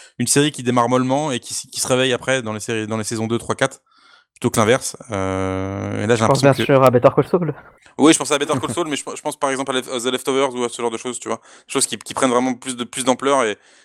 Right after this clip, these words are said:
Speaker 1: et
Speaker 2: Tu n'as
Speaker 1: densifier
Speaker 2: pas encore vu, les Leftovers ?
Speaker 1: Non,
Speaker 2: <laughs> Je
Speaker 1: non,
Speaker 2: dis
Speaker 1: mais
Speaker 2: ça,
Speaker 1: je sais que ça,
Speaker 2: mais
Speaker 1: je
Speaker 2: ça
Speaker 1: sais
Speaker 2: va
Speaker 1: que
Speaker 2: être
Speaker 1: ça
Speaker 2: peut-être décevant.
Speaker 1: Je sais que ça se vend bien, je sais que beaucoup de gens, euh, trouvent que la saison trois est incroyable et qui est mieux que la deux et qui est mieux que la un. Donc, euh,
Speaker 2: Ouais.
Speaker 1: là, je, là, ça, ça... en fait, là, c'est ce qui est terrible, euh, et je te confirme effectivement que les, les sources, euh,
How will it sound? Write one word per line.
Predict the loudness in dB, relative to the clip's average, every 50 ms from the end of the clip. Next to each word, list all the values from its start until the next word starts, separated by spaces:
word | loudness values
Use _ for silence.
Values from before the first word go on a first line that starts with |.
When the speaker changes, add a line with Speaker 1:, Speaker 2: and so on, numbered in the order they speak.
| _ -12
Speaker 1:
et | -10
Speaker 2:
Tu |
n'as | -2 0
Speaker 1:
densifier | 2 4 4 4 6
Speaker 2:
pas | 4 6
encore | 8 6 6
vu, | 6 6 4 4
les | 6 8
Leftovers ? | 8 6 8 6 4 4 6 4 4 4
Speaker 1:
Non, | 2 -2
Speaker 2:
<laughs> | -4 -6 -10 -12 -2 0 0 0 0 -4 _ _ -8 -2
Je | 2
Speaker 1:
non, | 4 4 6 4
Speaker 2:
dis | 6
Speaker 1:
mais | 8
Speaker 2:
ça, | 8 8
Speaker 1:
je |
sais | 8 8
que |
ça, | 6 6
Speaker 2:
mais | 6 6 6
Speaker 1:
je | 6
Speaker 2:
ça | 6
Speaker 1:
sais | 8
Speaker 2:
va | 10 10
Speaker 1:
que |
Speaker 2:
être | 10 8 6
Speaker 1:
ça | 6
Speaker 2:
peut-être | 6 6 6
décevant. | 6 4 4 2 0 -2 -2 -4 _ _ _
Speaker 1:
Je | -6 -4
sais | -2
que | 0
ça | 0 0
se | 0
vend | 0 0
bien, | 2 2 2 0
je | -2
sais | -4 -10
que | -12
beaucoup | -18 -16 -16 -10
de | -6
gens, | -4 -2 -2 0
euh, | -2 -2
trouvent | -4 -6 -10 -8
que | -4 -2
la | -2 -2
saison | -4 -6 -8 -6
trois | -2 -2 0
est | 0
incroyable | -2 -2 -2 0 0 2 0 0
et | -4
qui | -6 -10
est | -12
mieux | -8 -6 -6 -4
que | -4 -4
la | -2
deux | 0 -2
et | -2
qui | -2 -4
est | -8
mieux | -8 -4
que | -2 -2
la | -2
un. | -2 -4 -10 -18 -20 -18 -18 -18 -20 -20 _ _
Donc, | -6 -6 0 2
euh, | 4 4 6
Speaker 2:
Ouais. | 4 2 0 -2 -10 -20 -20 -20 -20 -20 -20 _ _ _ _ _ _ _ _ _ _ _ -2
Speaker 1:
là, | 2 4 4 4
je, | 4 2 -2 -4 -2 -2 -2 -2 -2 -2 -4 -4 -4 -4 -4 -2
là, | 0 0
ça, | 0 0 0
ça... | -2 -2 -2 -2 -4 -4
en | -2
fait, | 0 0 -2 0
là, | -4 -4 -4 -4 -6 -10 -14 -8
c'est | -4 -2 -2 -2 -2 -4
ce | -4
qui | -4 -4
est | 0
terrible, | 0 2 2 2 0 -2 -4 -6 -8
euh, | -6 -6 -4 -4 -4 -4
et | -4 -6
je | -6
te | -6 -6
confirme | -6 -4 -4 -2 -2 0 0
effectivement | -2 -4 -6 -8 -4 -2 -2 -2
que | 0 -2 -2 -2 -2 -2
les, | -4 -6 -8
les | -6 -4
sources, | -4 -4 -4 -4 -4 -4
euh, | -2 0 0 -2